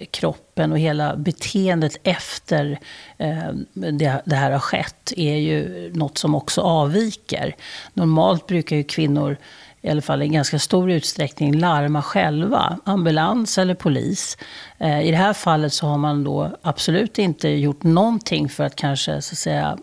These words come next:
hjälpa Tove, utan, utan man har helt enkelt hanterat kroppen och sen förflyttat den, och man har dessutom, eh, anlagt brand,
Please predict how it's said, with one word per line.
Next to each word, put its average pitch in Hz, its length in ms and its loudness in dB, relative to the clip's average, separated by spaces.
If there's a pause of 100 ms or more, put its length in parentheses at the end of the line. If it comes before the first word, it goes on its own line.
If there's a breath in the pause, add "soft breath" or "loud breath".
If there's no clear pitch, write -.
hjälpa 160 560 2
Tove, 147 480 -2 (340 loud breath)
utan, 147 420 0
utan 156 340 -2
man 139 160 0
har 143 200 2
helt 139 320 0
enkelt 139 360 -4
hanterat 143 520 -2
kroppen 196 640 0
och 175 220 -4
sen 139 320 -2
förflyttat - 720 0
den, 165 340 2
och 160 260 -2
man 151 140 2
har 139 80 0
dessutom, 143 880 -2 (420 loud breath)
eh, 151 340 -2
anlagt 147 600 2
brand, 151 600 2